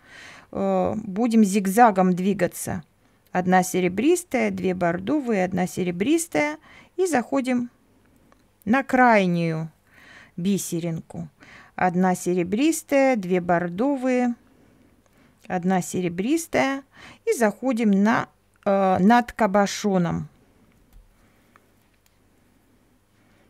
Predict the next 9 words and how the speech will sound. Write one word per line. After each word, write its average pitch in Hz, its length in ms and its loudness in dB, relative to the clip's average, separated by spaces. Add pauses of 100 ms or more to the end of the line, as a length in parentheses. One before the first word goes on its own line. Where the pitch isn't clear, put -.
(420)
Одна 196 460 0
серебристая, 220 960 -4
две 175 280 -4
бордовые, 254 920 -2 (640)
одна 180 340 -2
серебристая. 285 960 -4 (340)
Заходим 247 720 0
на 262 260 4
крайнюю. 175 880 2